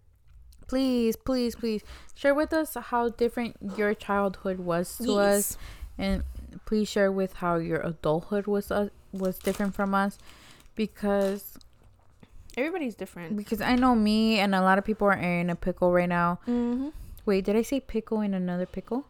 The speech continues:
Speaker 2: No, you said me and another people are in another pickle. I
Speaker 1: Oh.
Speaker 2: don't know. I'll see when I record. <laughs>
Speaker 1: Okay, I'll
Speaker 2: edit
Speaker 1: just
Speaker 2: this
Speaker 1: say
Speaker 2: in.
Speaker 1: that again. Like, I know me and another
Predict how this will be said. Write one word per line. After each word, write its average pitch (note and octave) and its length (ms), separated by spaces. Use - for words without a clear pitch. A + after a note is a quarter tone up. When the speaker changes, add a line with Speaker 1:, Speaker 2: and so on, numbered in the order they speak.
Speaker 2:
No, A#3 100
you A#3 80
said B3 200
me A#3 200
and A3+ 120
another G#3 360
people - 400
are D4+ 80
in D4+ 80
another D#4 340
pickle. D#4+ 520
I B3 80
Speaker 1:
Oh. C4 40
Speaker 2:
don't C#4 140
know. A#3 120
I'll B3 200
see D4+ 200
when C#4 180
I A#3+ 40
record. A#3 520
<laughs> - 120
Speaker 1:
Okay, G3 200
I'll A3 160
Speaker 2:
edit B3+ 120
Speaker 1:
just C#4 140
Speaker 2:
this F#4 40
Speaker 1:
say A#3+ 140
Speaker 2:
in. - 60
Speaker 1:
that G#3+ 180
again. F3 340
Like, F#3+ 180
I F#3+ 100
know G3+ 340
me G#3+ 440
and G3+ 160
another F#3 500